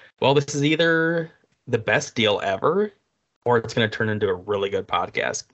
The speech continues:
um, topic." Well, it turns out it was a good podcast, uh, topic because it was fake. Uh, I went round and around with this person after I had made the purchase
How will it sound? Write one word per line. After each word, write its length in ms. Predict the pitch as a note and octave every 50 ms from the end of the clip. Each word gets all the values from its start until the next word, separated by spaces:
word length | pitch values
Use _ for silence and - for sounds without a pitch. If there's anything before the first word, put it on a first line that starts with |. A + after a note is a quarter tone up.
| _ _ -
um, 340 | A#2+ G#2 F2+ E2+ E2 E2 - - _
topic." 460 | - - - C#2+ - - - - - - _ _ _ _ _ _ _ _ _ _ - -
Well, 120 | G#2+ B2
it 60 | B2+
turns 300 | - - - B2 A2+ A2
out 120 | A#2 G#2+ G#2
it 60 | G2+
was 200 | G#2 G#2+ G#2+ A#2+
a 40 | G#2+
good 180 | G2+ G2+ G2+
podcast, 760 | - G2 G2+ G2+ G2+ G2+ - G#2 G2+ G#2 G2+ - - - - G#2
uh, 240 | G2+ F#2+ F#2+ F#2+ F#2 - _ _ _ _ _ _ _ -
topic 400 | - A2 G2 G2 - A#2+ - -
because 420 | - A2 - A#2 G#2+ G#2 G2 G2+
it 100 | G2+ G2+
was 240 | F#2+ G2 G#2 A2 -
fake. 460 | - - F#2 F2+ G2 C3+ - - - _ _ _ _ _ - - - - _ _ _ _ - -
Uh, 280 | G2+ G2+ F#2+ F#2+ - -
I 100 | G#2 G2+
went 220 | G2 G#2+ G#2 G2
round 300 | G2+ G#2 G2+ G#2 G#2+ A2
and 120 | A2 G2+
around 440 | G#2 G2+ G2 F#2+ G2 G2+ G#2 G#2 G#2
with 340 | G#2+ G#2 G2+ G2+ G2+ - -
this 180 | G2+ G2+ - -
person 560 | - - D3+ E3 F3 - - G3+ G3 B2 -
after 320 | - G2+ G2+ - - G#2
I 60 | G2+
had 160 | F#2+ F#2 - G2+
made 180 | G2+ G2 G2
the 60 | -
purchase 800 | - - - D#3+ F#3 F#3 - F#2 F2 G2+ D#3 - - - - -